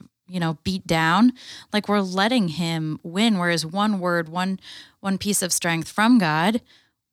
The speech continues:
it'll cast out the darkness. Like, light always casts out darkness.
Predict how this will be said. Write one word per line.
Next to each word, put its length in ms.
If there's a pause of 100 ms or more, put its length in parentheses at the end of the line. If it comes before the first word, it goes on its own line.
(180)
it'll 180
cast 460
out 140
the 80
darkness. 680
Like, 180
light 360
always 600 (220)
casts 300
out 140
darkness. 520